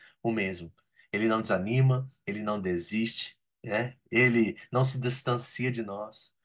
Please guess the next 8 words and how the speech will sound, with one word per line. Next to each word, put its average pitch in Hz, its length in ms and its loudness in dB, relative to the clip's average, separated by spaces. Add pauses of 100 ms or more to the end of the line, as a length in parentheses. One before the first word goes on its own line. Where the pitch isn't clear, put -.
(260)
O 113 80 -2
seu 120 160 4
nome 120 420 4
é 101 80 -4
misericórdia, 123 800 -4
ele 120 240 2
é 131 320 2 (420)
amor. 135 560 0